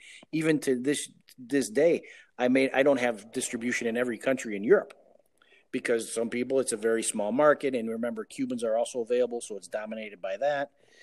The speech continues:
And then there are your native European, uh, cigar brands like Davidoff, which is from there. So you also have to compete with something that everybody knows and has been smoking for years. But those that have given us an opportunity, we continue to grow our brands in their markets,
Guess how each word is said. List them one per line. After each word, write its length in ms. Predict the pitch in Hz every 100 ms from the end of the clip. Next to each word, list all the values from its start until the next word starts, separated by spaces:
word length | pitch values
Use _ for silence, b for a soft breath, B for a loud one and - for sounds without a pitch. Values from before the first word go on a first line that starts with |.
| b b
And 100 | 117
then 140 | 123
there 180 | 123 117
are 40 |
your 240 | 117 113 110
native 520 | 110 127 131 135 131
European, 800 | 127 127 127 - 139 135 139 135 _ -
uh, 340 | 127 127 123
cigar 340 | - 120 135
brands 260 | 131 135 127
like 200 | 95 -
Davidoff, 460 | 87 95 104 117 143 - _
which 160 | 107 -
is 80 | 92
from 220 | 98 92
there. 160 | 120 190 _ _ _ _ _ - - B B B B
So 220 | - 135 123
you 200 | 120 120
also 240 | 123 127
have 180 | 117 117
to 60 |
compete 340 | - 113 120 113
with 200 | 110 98 - -
something 380 | - 127 117 117
that 100 | 104
everybody 420 | 107 107 110 104
knows 480 | 104 107 104 101 -
and 120 | 101 90
has 120 | 87
been 160 | 90
smoking 380 | 90 - 104 92
for 140 | - 90
years. 360 | 135 117 - - B B B B B -
But 220 | 110 - - _ -
those 300 | 104 117 127
that 120 | 135 127
have 140 | 120
given 200 | 117 117
us 140 | 113
an 60 | 104
opportunity, 640 | 104 - - 110 107 123
we 140 | 110 101
continue 400 | 101 - 107 107
to 80 |
grow 240 | 101 104 104
our 140 | 98
brands 440 | 92 95 107 127 117
in 60 |
their 120 | 101
markets, 480 | 92 95 117 - -